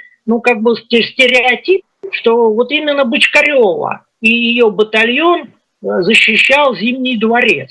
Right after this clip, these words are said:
Поэтому вот уже тогда это было, поэтому тут не стоит его сильно, Маяковского, винить, все-таки он поэт,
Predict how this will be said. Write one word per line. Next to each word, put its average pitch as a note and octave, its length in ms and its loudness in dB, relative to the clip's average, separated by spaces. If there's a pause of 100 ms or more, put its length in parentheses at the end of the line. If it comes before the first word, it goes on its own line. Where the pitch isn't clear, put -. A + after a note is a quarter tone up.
Поэтому A3 680 0 (180)
вот G3 180 -2
уже A3+ 180 2
тогда A#3+ 480 0
это E3 340 -6
было, C4 320 -2
поэтому A3+ 560 -2
тут G#3+ 240 -6
не G#3+ 180 2
стоит G3+ 380 2
его G#3 240 2
сильно, G3+ 460 -2 (200)
Маяковского, G#3 800 0
винить, A#3+ 420 -2
все-таки F#3 340 -4
он F3+ 200 -2
поэт, C#4+ 380 2